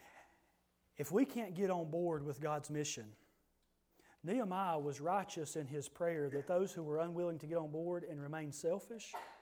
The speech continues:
be shook out of the folds of God's grace. This isn't because Nehemiah is a mean person. It's not even, it doesn't have anything to do with Nehemiah's authority at all.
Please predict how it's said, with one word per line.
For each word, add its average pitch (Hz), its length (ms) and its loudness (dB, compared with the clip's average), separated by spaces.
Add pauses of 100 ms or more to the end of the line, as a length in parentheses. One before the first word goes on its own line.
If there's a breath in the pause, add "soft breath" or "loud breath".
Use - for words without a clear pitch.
(580 loud breath)
be 143 140 -2
shook 160 460 -6 (100)
out 139 300 -2
of 127 100 -10
the 120 100 -12
folds 135 440 -8
of 117 160 -18
God's 117 320 -12
grace. 101 160 -20 (2500)
This 226 200 0
isn't 185 320 0
because 151 260 -4
Nehemiah 156 720 0
is 127 200 -6
a 127 80 -6
mean 151 320 -4
person. 156 540 -8 (1080)
It's 185 140 -2
not 196 160 4
even, 165 220 0
it 160 120 -6
doesn't 170 180 -2
have 165 120 0
anything 156 320 -4
to 151 80 -2
do 151 60 -2
with 139 140 -6
Nehemiah's 156 440 -4
authority 139 460 -4
at 127 40 -4
all. 139 320 -6